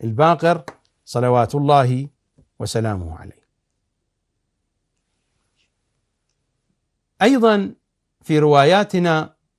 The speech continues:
هناك إشارات واضحة بخصوص هذا المخلوق البشري. مثلًا على سبيل المثال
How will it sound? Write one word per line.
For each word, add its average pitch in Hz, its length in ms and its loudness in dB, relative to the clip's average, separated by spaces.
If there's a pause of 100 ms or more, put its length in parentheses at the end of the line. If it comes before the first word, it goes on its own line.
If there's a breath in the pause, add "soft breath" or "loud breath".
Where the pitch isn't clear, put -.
(360)
هناك 165 360 -2
إشارات 147 640 -2
واضحة 147 640 0 (800)
بخصوص 131 500 -4
هذا 208 240 2
المخلوق 147 520 -2
البشري. 113 560 -8 (1300)
مثلًا 165 400 2 (2000)
على 143 200 2
سبيل 214 360 2
المثال 185 580 2